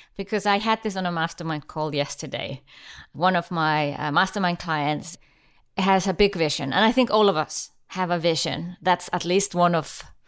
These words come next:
the things you should have been doing in Zumba, is to create a vision. And I have a big vision too. I'm also a fan of Oprah. And it's more than thirty years ago that she started as a T V host.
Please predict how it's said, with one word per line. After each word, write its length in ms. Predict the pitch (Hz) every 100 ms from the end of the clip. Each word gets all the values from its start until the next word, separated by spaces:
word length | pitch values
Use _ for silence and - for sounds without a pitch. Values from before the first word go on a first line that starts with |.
| - - -
the 100 | 180
things 260 | - 196
you 60 | 185
should 220 | 175 233
have 120 | 214
been 140 | - 175
doing 320 | 170 156 170
in 140 | 175
Zumba, 600 | 170 - 208 180 160 139
is 160 | 175 185
to 100 | -
create 220 | - 320 339
a 60 |
vision. 360 | 349 339 196 285 _ - -
And 140 | -
I 80 | 247
have 160 | 277 254
a 80 | 226
big 200 | 226 208
vision 280 | 196 185
too. 260 | 165 151 143 _ _ _ _ _ _ -
I'm 140 | 220
also 240 | 233 226
a 60 | 208
fan 260 | - 180 175
of 100 | -
Oprah. 380 | 233 - 123 147 _ _ -
And 640 | 202 196 185 185 180 160
it's 480 | 202 190 - - - -
more 240 | 202 226 285
than 120 | 262
thirty 340 | 226 240 220
years 300 | 208 202 208
ago 300 | 226 170 139
that 240 | 151 165 -
she 100 | 170
started 480 | - 175 160 156
as 200 | 160 151
a 40 | 147
T 220 | - 180
V 220 | 160 156
host. 560 | 143 139 143 - -